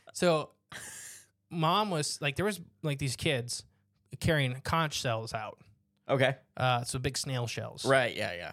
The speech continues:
Speaker 2: Yeah.
Speaker 1: Uh, they were carrying these conches out.
Speaker 2: Were the conches still in 'em?
Speaker 1: No, most of the time they
Speaker 2: Okay.
Speaker 1: were empty. I think the beach that we,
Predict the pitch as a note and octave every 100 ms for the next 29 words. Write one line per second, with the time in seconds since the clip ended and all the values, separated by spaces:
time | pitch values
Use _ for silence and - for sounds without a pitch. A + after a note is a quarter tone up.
0 | - C#3 C3 C3 A#2 - _ _ _ _
1 | - D3+ C3+ D#3 C#3+ B2+ - C#3 C3 B2
2 | A#2 A2 A2 _ _ _ _ _ _ _
3 | - D#3 D#3+ E3 F3+ F3+ - F3+ C#3 C#3+
4 | G3 B3 _ F3+ D3 G#2+ - D#3 B2 D3
5 | C#3 C3 C3 C3+ C3+ C3+ D#3 C3+ C3+ C3
6 | - C3+ - C3+ D3 D3